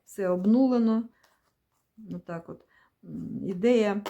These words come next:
яка, над якою так активно працювали, це контроль цього регіону, закінчилась для них печалькою. Все, заявляй, не заявляй,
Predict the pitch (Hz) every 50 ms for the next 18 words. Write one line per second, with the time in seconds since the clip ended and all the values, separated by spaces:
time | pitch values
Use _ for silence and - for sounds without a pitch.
0 | - - - 202 202 196 - 196 185 - - 208 208 196 202 202 202 220 202 196
1 | 185 196 190 190 190 190 185 _ - 196 180 180 180 180 - 196 202 202 - -
2 | 247 247 262 269 262 254 247 226 226 220 - _ _ _ _ _ _ _ _ _
3 | _ _ _ _ - 233 226 - 220 220 214 208 214 220 220 202 202 202 202 -
4 | _ _ _ _ _ _ _ _ - 214 202 202 202 196 202 185 202 196 190 190
5 | 185 180 175 165 - - 190 233 226 247 247 240 240 277 254 208 202 202 190 185
6 | 190 185 180 - - 170 165 - - 170 165 170 165 - 165 165 - _ - -
7 | - _ - - 262 226 175 170 - - _ _ _ _ _ - 208 220 254 247
8 | 254 247 233 214 208 214 208 202 214 214 220 226 247 277 311 320 320 311